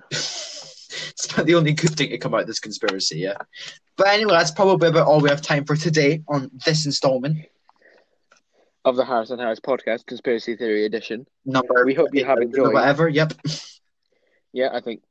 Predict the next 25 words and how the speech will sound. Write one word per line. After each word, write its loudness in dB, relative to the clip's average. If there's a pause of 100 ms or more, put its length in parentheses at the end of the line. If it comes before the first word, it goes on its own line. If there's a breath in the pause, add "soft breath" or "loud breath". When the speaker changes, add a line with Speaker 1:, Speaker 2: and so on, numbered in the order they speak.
Speaker 2:
number -4
five, 0
I -10
don't -4
know. -8 (240 soft breath)
But 2
anyway, -2
we -2
hope 0
you -6
join 0
us 0
next -6
time -8 (300)
for -4
when -4
we, -4
uh, 0
Speaker 1:
We'll 6
Speaker 2:
figure -2
out -2
a -2
Speaker 1:
start -2
Speaker 2:
new -10
Speaker 1:
more, 6